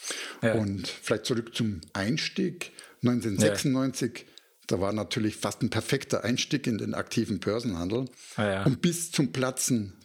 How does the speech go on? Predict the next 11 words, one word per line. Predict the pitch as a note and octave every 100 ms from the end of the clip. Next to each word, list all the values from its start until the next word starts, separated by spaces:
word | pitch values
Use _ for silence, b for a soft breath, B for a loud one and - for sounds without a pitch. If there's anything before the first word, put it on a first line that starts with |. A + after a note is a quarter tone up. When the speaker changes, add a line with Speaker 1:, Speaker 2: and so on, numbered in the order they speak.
| -
Speaker 2:
der |
Blase | A#2 A2 G2+ B2 A#2
gab | A#2+ A2 A2
es | G#2+ -
bei | - A2
den | G2 G2+
Aktien | A2 - - G2
einfach | - - G#2
nur | G#2
eine | - F#2+ F2
Richtung, | A2 - D3